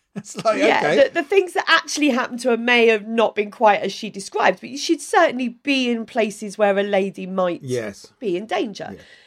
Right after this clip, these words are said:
Speaker 1: Yeah.
Speaker 2: You know.
Speaker 1: You sort of get the feeling that most of this needs to be taken with a pinch of salt, though. Most of the stories she wrote about herself,
Speaker 2: Mm.
Speaker 1: which is always a problem with history, I suppose. She wrote her own history
Speaker 2: Yeah.
Speaker 1: and, and was, uh, bigging
Speaker 2: Yeah.
Speaker 1: up her own stories. Stories she
Speaker 2: Yeah.
Speaker 1: wrote and the interviews she gave were sort of really designed to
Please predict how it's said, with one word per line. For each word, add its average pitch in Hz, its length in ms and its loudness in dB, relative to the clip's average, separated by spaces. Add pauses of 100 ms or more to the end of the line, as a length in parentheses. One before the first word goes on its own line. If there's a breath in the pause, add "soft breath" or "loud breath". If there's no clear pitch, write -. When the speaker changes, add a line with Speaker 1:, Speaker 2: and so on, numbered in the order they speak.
(240 soft breath)
Speaker 1:
Yeah. 147 220 -2
Speaker 2:
You - 80 -12
know. - 80 -18
Speaker 1:
You 160 100 -8
sort 254 180 0
of 165 60 -4
get 147 120 0
the 143 60 -4
feeling 160 220 -2
that 143 120 -4
most 147 220 -4
of 117 60 -16
this 120 160 -8
needs 113 120 -8
to - 60 -20
be 113 80 -10
taken 117 300 -8
with 110 80 -6
a 107 40 -8
pinch 117 240 -12
of 98 60 -16
salt, 117 220 -6
though. 98 140 -12
Most 123 180 -4
of - 40 -16
the 120 80 -12
stories 123 260 -2
she 120 80 -10
wrote 120 200 -2
about 110 220 -4
herself, 104 500 -4
Speaker 2:
Mm. - 40 -20
Speaker 1:
which 147 140 -10
is 359 60 -2
always 214 160 -4
a 113 60 -6
problem 165 260 -6
with 110 100 -10
history, 135 300 -4
I 104 80 -6
suppose. 101 380 -12 (180 soft breath)
She 151 120 -4
wrote 139 180 0
her 117 200 -4
own 139 100 -4
history 135 420 -2
Speaker 2:
Yeah. 135 60 0
Speaker 1:
and, 127 120 -6 (220 soft breath)
and 135 200 -4
was, 131 220 -2
uh, 131 140 0
bigging 135 260 0
Speaker 2:
Yeah. 139 60 -2
Speaker 1:
up - 100 -6
her 127 120 0
own 117 160 -4
stories. 117 560 -2 (420 soft breath)
Stories 180 280 -2
she 135 80 -2
Speaker 2:
Yeah. 147 120 2
Speaker 1:
wrote 147 140 0
and 120 80 -10
the 139 40 -4
interviews 123 400 -6
she - 120 -18
gave 120 260 -2
were 120 100 -2
sort 123 260 -6
of - 60 -20 (380)
really 123 680 0
designed 120 520 -6
to 123 140 -4